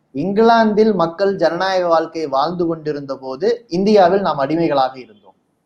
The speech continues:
ஜனநாயகம் என்றால் என்னன்னு பார்த்தா,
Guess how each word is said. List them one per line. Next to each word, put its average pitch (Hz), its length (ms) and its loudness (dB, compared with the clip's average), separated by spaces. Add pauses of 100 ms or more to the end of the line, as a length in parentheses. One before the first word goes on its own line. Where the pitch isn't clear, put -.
(720)
ஜனநாயகம் 220 920 2
என்றால் 185 400 4
என்னன்னு 180 440 -2
பார்த்தா, 139 400 -2